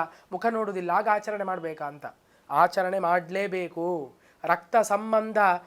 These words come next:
ಯಾವ ಸಮಯದಲ್ಲಿಯೂ ಕೂಡ ನಮ್ಗೆ ಅದು ಹೋಗುದಿಲ್ಲ. ರಕ್ತ ಸಂಬಂಧ ಅಂತ ಹೇಳುವಂಥದ್ದು ಇದ್ದೇ ಇರ್ತದೆ. ನಮ್ಮ ಒಂದು ವೈಯಕ್ತಿಕ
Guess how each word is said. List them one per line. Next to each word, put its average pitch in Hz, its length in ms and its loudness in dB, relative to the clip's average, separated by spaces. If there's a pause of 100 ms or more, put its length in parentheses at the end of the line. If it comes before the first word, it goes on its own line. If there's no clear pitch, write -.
(300)
ಯಾವ 185 300 6 (380)
ಸಮಯದಲ್ಲಿಯೂ 208 560 -2
ಕೂಡ 208 160 -6
ನಮ್ಗೆ 196 260 -4
ಅದು 180 160 -2
ಹೋಗುದಿಲ್ಲ. 165 440 -6
ರಕ್ತ 156 220 -10
ಸಂಬಂಧ 202 400 -2
ಅಂತ 208 200 -2
ಹೇಳುವಂಥದ್ದು 214 480 -4
ಇದ್ದೇ 220 260 -2
ಇರ್ತದೆ. 196 560 -8 (800)
ನಮ್ಮ 156 320 -4 (640)
ಒಂದು 190 220 -4
ವೈಯಕ್ತಿಕ 233 500 -2